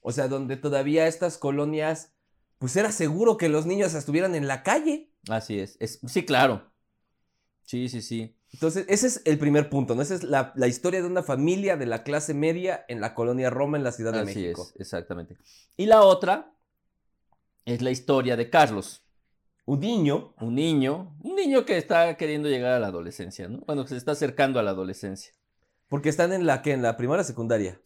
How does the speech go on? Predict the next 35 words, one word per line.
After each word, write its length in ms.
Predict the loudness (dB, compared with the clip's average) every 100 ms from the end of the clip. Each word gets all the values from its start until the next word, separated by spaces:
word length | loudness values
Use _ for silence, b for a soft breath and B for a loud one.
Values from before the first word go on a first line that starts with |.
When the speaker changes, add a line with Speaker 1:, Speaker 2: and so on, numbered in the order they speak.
| -16 -8
Speaker 2:
Creo 120 | -4
que 80 | -2
Speaker 1:
No 60 |
Speaker 2:
en 60 | -2
la 40 |
Speaker 1:
me 60 | -2
acuerdo. 180 | -2 -4
Speaker 2:
primaria. 220 | -8 _ _ _ _ _ _ _
Speaker 1:
Es 140 | -8 -4
lo 120 | -4
que 80 | -2
no 100 | -2
me 80 | -2
acuerdo, 560 | 0 2 2 0 -2
pero 160 | 0 2
bueno, 360 | 2 0 -6 _ _
o 80 | -2
Speaker 2:
Es 60 | 2
Speaker 1:
sea, 80 |
Speaker 2:
que 60 | 4
no 80 | 4
Speaker 1:
tam- 20 |
Speaker 2:
dice 240 | 2 -2 -6
claramente, 580 | -8 -8 -8 -10 -12 -16
¿sabes? 520 | -16 -16 -16 -20 _
Speaker 1:
Anyway. 540 | 0 0 2 0 -2 -8
Speaker 2:
Ujú. 400 | -10 -8 -10 -4
Speaker 1:
Pero 160 | 2 4
Speaker 2:
Está 0 |
Speaker 1:
es 60 |
Speaker 2:
en 60 | 4
la 40 |
Speaker 1:
un 140 | 2 4
Speaker 2:
escuela. 60 | 4
Speaker 1:
niño. 340 | 4 2